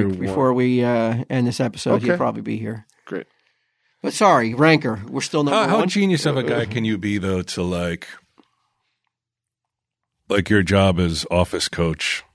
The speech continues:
Speaker 3: laboring under the heavy thumb of Walt Flanagan? <laughs>
Speaker 2: I just
Speaker 3: Li-, like, why isn't he a fucking rocket scientist or,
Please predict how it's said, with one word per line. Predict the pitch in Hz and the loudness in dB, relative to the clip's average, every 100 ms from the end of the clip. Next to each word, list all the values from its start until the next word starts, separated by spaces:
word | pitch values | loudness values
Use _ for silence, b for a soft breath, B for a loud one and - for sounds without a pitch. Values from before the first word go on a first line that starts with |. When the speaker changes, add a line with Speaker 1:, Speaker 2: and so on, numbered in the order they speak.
| _ | _
Speaker 3:
laboring | - 95 90 90 85 | -2 2 2 2 2
under | 87 82 | 2 0
the | 82 | 0
heavy | 90 85 | 0 0
thumb | - 95 95 | 0 -2 -2
of | 85 | -2
Walt | 95 85 | 0 0
Flanagan? | - - 156 - 190 151 | 0 0 0 0 0 0
<laughs> | 208 - - 175 - - - - - - 120 - 139 123 147 139 - - - - 135 - - B B - | 0 0 -2 -2 -2 -6 -6 -10 -10 -8 -10 -2 0 2 2 0 -4 -6 -8 -6 -6 -6 -10 B B -6
Speaker 2:
I | 208 226 | -2 0
just | 226 233 147 | 2 0 2
Speaker 3:
Li-, | |
like, | 147 151 | 2 2
why | 170 175 | 0 0
isn't | 151 | 0
he | 151 147 | 2 2
a | |
fucking | 135 147 135 120 | 0 -2 0 0
rocket | 131 123 101 | -2 -2 -6
scientist | 98 92 85 90 | -4 -4 -4 -8
or, | - | -8